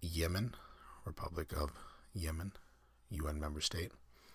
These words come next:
Again, in the previous episode, I mentioned how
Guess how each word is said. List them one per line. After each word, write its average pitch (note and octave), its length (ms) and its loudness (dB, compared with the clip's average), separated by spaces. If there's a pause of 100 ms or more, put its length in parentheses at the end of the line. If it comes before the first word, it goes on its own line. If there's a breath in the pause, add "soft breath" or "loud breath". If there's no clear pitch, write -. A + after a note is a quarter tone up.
(1800 loud breath)
Again, F#2 220 6
in D2+ 100 4
the D#2+ 120 2
previous G2 360 6
episode, - 340 6
I F#2 40 8
mentioned D#2+ 400 2
how D2+ 260 4